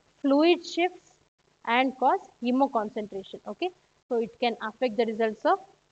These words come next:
complete blood count. Lipemia. Okay, uh, so the increased amount of, uh, lipid, uh, in the blood. Okay, there can be displacement of plasma volume and short sampling.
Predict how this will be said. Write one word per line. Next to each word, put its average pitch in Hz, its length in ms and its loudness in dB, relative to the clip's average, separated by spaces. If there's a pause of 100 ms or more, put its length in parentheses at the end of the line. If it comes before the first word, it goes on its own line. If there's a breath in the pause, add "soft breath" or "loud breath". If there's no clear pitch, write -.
(140)
complete 269 420 -8
blood 311 160 0 (100)
count. - 300 -18 (1200)
Lipemia. 240 680 2 (300)
Okay, 311 260 -10 (560)
uh, 226 300 0
so 233 180 -4
the 233 240 -2
increased 269 640 0
amount 233 440 0
of, 320 120 0 (140)
uh, 202 400 0 (100)
lipid, 240 260 0 (280)
uh, 226 240 -2
in 220 160 -4
the 320 100 2
blood. 240 320 2 (180)
Okay, 294 200 -6 (500)
there 233 100 0
can 247 240 0
be 226 120 0
displacement 277 720 2
of 277 140 -2
plasma 254 340 2
volume 254 460 2
and 214 260 -6
short 214 340 -4
sampling. 247 540 -4